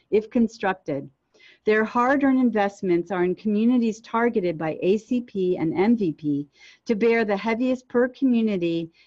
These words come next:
environmental burdens of toxic hazards to health, water,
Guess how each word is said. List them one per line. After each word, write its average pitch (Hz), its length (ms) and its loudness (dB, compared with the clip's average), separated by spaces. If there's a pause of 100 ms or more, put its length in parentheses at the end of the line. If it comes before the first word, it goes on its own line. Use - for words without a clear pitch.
(100)
environmental 214 840 2
burdens 202 540 0
of 160 140 -4 (100)
toxic 214 580 -4 (120)
hazards 190 480 -4
to 147 120 -14
health, 165 480 -4 (480)
water, 180 720 -2